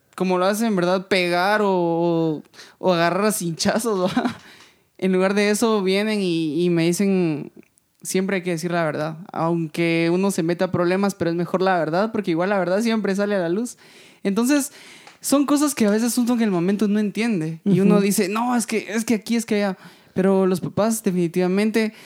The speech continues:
Speaker 1: son los representantes de Dios para nuestras vidas. Son los que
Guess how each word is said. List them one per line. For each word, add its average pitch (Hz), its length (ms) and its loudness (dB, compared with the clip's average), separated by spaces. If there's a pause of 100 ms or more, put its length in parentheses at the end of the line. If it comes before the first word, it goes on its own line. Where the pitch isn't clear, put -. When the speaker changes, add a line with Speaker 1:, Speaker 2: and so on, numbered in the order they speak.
(180)
Speaker 1:
son 226 280 2
los 247 80 2
representantes 202 800 0
de 180 180 2
Dios 208 340 0
para 170 200 -2
nuestras 165 400 -2
vidas. 165 320 -2
Son 180 260 -2
los 196 160 -2
que 185 260 0